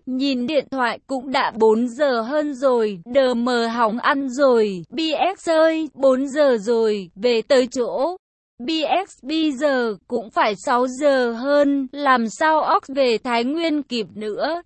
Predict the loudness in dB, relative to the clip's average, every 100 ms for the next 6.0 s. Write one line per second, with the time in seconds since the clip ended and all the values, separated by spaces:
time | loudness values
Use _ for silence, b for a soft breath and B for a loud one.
0 | -2 0 0 0 2 2 2 -4 -6 -4
1 | -2 -2 0 -2 -2 -4 -2 -2 -4 -2
2 | -2 -2 -4 -6 -6 -4 -2 -2 -4 -2
3 | 0 0 -2 -4 -2 0 0 0 -2 0
4 | 0 0 2 4 4 2 0 0 0 0
5 | 0 0 -4 -10 -8 -2 -2 -2 -2 -2